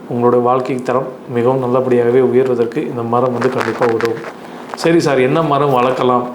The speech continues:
அப்படின்னு நீங்க கேட்கலாம். ரைட், அதுக்கு நான் இப்போ ஒவ்வொரு கிரகத்துக்கும் நான் சொல்லிட்டே வரேன். சந்திரன் அப்படின்னு எடுத்துக்கிட்டீங்கன்னா,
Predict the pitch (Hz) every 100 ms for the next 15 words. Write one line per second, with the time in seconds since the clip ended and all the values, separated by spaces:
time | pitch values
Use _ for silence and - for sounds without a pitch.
0 | 131 113 127 127 120 127 123 127 110 -
1 | - - 120 113 - - - - - -
2 | 131 139 143 151 139 131 131 127 139 131
3 | 127 135 - - 135 123 110 113 120 110
4 | 107 - - - - - - - 156 160
5 | 156 139 123 - - 131 127 131 127 123
6 | 131 117 120